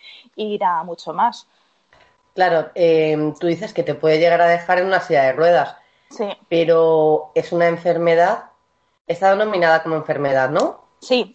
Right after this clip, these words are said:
Speaker 1: la oms la calificó como enfermedad hace, en el dos mil dieciocho. Lo que pasa es que la Seguridad Social todavía no la trata porque, eh, la Seguridad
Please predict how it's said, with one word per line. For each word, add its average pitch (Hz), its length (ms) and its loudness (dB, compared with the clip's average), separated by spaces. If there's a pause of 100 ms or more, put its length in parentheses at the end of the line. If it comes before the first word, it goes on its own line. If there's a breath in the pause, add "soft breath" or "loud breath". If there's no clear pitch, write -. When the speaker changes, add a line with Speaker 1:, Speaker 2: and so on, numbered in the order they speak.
Speaker 1:
la 190 260 2
oms 240 300 -14
la 226 140 -6
calificó 202 520 -10
como 226 220 -10
enfermedad 220 600 -4 (460 soft breath)
hace, 208 640 -8
en 196 80 -6
el 190 120 -10
dos 190 160 -8
mil 208 140 -6
dieciocho. 294 640 -6 (420 loud breath)
Lo 190 220 -4
que 175 120 -8
pasa 233 260 -4
es - 80 -20
que 202 100 -12
la 175 140 -4
Seguridad 175 240 -8
Social 240 380 -4
todavía 180 320 -6
no 220 100 -6
la 226 120 0
trata 262 540 -2
porque, 175 760 -6
eh, 160 340 -10
la 175 120 0
Seguridad 185 180 -2